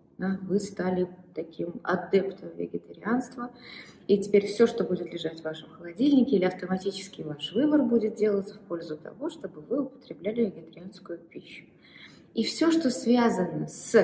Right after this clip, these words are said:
вегетарианством, невегетарианством, употреблением мяса, ваша малейшая мысль о том, что кто-то ест мясо, а вы его не едите,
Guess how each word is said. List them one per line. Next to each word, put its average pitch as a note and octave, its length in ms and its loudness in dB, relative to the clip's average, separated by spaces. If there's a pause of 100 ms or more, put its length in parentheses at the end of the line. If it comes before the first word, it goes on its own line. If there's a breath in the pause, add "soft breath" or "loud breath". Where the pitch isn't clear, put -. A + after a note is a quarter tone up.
(220)
вегетарианством, A3+ 1080 2
невегетарианством, F#3+ 1120 2
употреблением A#3 960 6
мяса, - 420 -4 (460 loud breath)
ваша B3 320 4
малейшая A#3+ 600 6
мысль A#3+ 360 6
о G#3+ 60 2
том, A3+ 180 4
что A3+ 160 -2
кто-то A3+ 340 2
ест G#3 320 2
мясо, G#3+ 420 0
а E3+ 40 -12
вы F#3+ 140 -4
его G3 180 -4
не F3+ 160 -6
едите, E3+ 540 -14